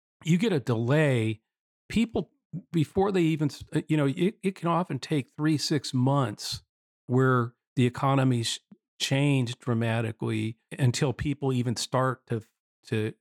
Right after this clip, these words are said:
to feel it themselves. And so what often happens, and I've seen this in the, in, you know, in past presidential elections, where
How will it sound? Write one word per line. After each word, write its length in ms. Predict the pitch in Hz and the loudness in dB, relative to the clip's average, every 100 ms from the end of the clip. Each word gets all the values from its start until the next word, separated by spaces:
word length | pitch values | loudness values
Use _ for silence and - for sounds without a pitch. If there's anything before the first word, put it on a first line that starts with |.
| _ | _
to 140 | - | -10
feel 380 | 110 - 139 131 | -10 -2 0 2
it 120 | 117 | 0
themselves. 800 | 110 101 - 123 113 98 110 - _ _ - | -4 -6 -2 -2 -2 -4 -10 -20 _ _ -4
And 260 | 127 123 | 0 0
so 300 | - 135 127 | 0 2 4
what 180 | 127 143 | 2 2
often 380 | 143 165 - 131 | 2 0 -2 -4
happens, 560 | 127 139 139 135 117 | -2 0 -2 -4 -6
and 100 | 135 | -4
I've 140 | 113 110 | -4 -4
seen 240 | 139 127 | -2 0
this 220 | 123 - | 0 -4
in 80 | 110 | -8
the, 100 | 107 - | -8 -8
in, 240 | - 117 - | -4 -4 -2
you 60 | 117 | -4
know, 60 | |
in 100 | 110 | -4
past 420 | 107 120 113 110 - | -6 -4 -4 -6 -6
presidential 640 | 110 107 107 113 - 117 | -6 -4 -6 -4 -2 -2
elections, 480 | 110 107 - 110 - | -2 -6 -8 -10 -6
where 480 | 117 117 117 113 | 0 2 4 2